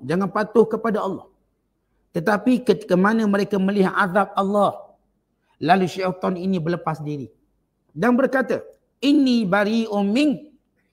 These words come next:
Aku berlepas diri daripadamu. <clears throat> "Inni akhafullah rabbal alamin." Aku tu-, takut Tuhan sekalian alam. Tuan-tuan, Allah cerita, memang orang Yahudi ini, dia akan cari bantuan dan pertolongan.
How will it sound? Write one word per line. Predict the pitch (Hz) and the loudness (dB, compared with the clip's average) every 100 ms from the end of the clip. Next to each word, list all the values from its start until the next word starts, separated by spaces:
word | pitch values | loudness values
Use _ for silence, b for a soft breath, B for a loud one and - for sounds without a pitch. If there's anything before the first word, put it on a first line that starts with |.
| _ | _
Aku | 160 160 175 | -4 -2 -4
berlepas | 151 160 156 156 139 143 | -4 -4 -4 -6 -6 -6
diri | 175 165 | -4 -4
daripadamu. | 143 147 135 151 247 247 - - | -4 -4 -4 2 2 2 -2 -4
<clears throat> | - - - _ _ _ _ _ _ _ _ _ _ _ _ _ 277 | -4 -4 -20 _ _ _ _ _ _ _ _ _ _ _ _ _ 2
"Inni | 269 247 | 4 4
akhafullah | 240 202 208 220 - 202 190 190 175 - - | 2 0 2 2 2 -2 2 2 2 -2 -8
rabbal | 170 165 160 | -6 -4 -2
alamin." | 160 160 160 151 - | -2 -2 -4 -6 -10
Aku | - | -14
tu-, | 151 196 - | -14 -16 -6
takut | 175 180 143 - | -6 -4 -6 -4
Tuhan | 185 180 151 | 0 0 -2
sekalian | - 135 117 104 | -8 -8 -8 -12
alam. | 101 _ _ _ _ _ _ - | -16 _ _ _ _ _ _ -6
Tuan-tuan, | 233 254 | -2 0
Allah | 339 349 | 0 -2
cerita, | 233 170 123 95 - - _ _ _ _ _ - | -4 -4 -6 -6 -10 -20 _ _ _ _ _ -4
memang | 220 311 277 | 0 2 2
orang | 247 226 | 2 2
Yahudi | 240 214 247 208 | 0 -2 -2 -2
ini, | 180 277 - _ _ _ _ | -4 -6 -12 _ _ _ _
dia | 226 | -4
akan | 240 208 | 0 0
cari | 196 202 | 0 0
bantuan | 175 170 160 196 165 | 0 -2 -2 -4 -4
dan | 151 131 | -6 -8
pertolongan. | 127 110 101 - | -12 -12 -14 -16